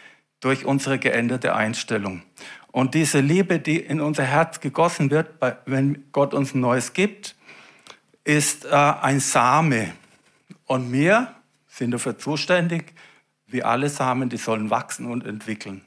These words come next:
Also das ist unsere Sache. Gott lässt wachsen, aber wir müssen es zulassen. Der Heilige Geist lässt die Frucht des Geistes wachsen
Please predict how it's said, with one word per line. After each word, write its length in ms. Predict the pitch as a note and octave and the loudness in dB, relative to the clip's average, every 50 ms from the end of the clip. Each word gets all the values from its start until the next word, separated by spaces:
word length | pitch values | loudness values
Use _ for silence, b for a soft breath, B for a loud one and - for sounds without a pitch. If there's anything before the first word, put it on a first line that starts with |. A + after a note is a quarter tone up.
| _ _ _ _ _ _ _ _ _ _ _ _ _ _ _ | _ _ _ _ _ _ _ _ _ _ _ _ _ _ _
Also 320 | - A2 A2 A2 - - A2+ | -4 -2 -2 -2 -2 -8 -10
das 220 | A2 B2 G#2+ - | -8 -8 -8 -8
ist 160 | B2 - - | -8 -10 -6
unsere 360 | - - D#3 D3+ D3 E3 D#3 D3 | -2 0 0 0 0 0 -4 -4
Sache. 460 | - C3 B2+ B2 A#2+ - B2 B2+ B2 B B B B B B B B B B - | -2 -2 -4 -4 -4 -6 -8 -10 -10 B B B B B B B B B B -2
Gott 260 | - C#3 E3 E3+ - D#3+ | 2 2 2 2 2 2
lässt 280 | C#3+ C#3 C3 - - | 2 2 2 0 0
wachsen, 460 | B2 B2+ D3 D#3+ - - - - - | 2 2 2 2 0 -6 -6 -6 -6
aber 320 | - - A#2+ A#2 B2 A#2 A#2 | -2 -2 -2 -2 -2 -2 0
wir 120 | A#2 A#2 A#2+ | 0 2 0
müssen 220 | B2+ A#2 - B2+ | 0 -2 -4 -6
es 120 | - - | -8 -8
zulassen. 480 | - A#2 A#2 G#2 G#2 G#2 F#2+ - - - | -6 -6 -4 -2 -2 -2 -2 -4 -8 -8
Der 140 | - A#2 A#2+ | -6 -4 0
Heilige 380 | B2 A#2 A#2 C#3 A#2 - A#2+ | 0 0 0 -2 -4 -4 -6
Geist 600 | G#2 - A#2+ B2 D3 F3+ G3+ - - - - - b b b b b b b b b b b _ - | -2 2 2 4 4 2 0 -4 -8 -12 -20 -20 b b b b b b b b b b b _ -6
lässt 400 | A#2+ C#3 C#3 D3+ - - - - | -2 -2 0 0 -2 -6 -4 -4
die 80 | D3 | -4
Frucht 760 | D3 - - - - D3 D3 F3+ F#3+ - - - - - - - _ - | -2 -2 -6 -4 -2 0 0 0 0 -2 -6 -12 -14 -14 -14 -16 _ -8
des 160 | A#2+ - - | -8 -8 -2
Geistes 520 | - A#2+ B2+ C3 D3+ D#3+ - - D3+ - - | 2 2 2 2 0 -2 -4 -6 -8 -4 -2
wachsen 540 | C3 C3 C#3+ C#3+ - - - F3 D#3 C#3+ | 0 0 0 -2 -6 -10 -8 -6 -8 -8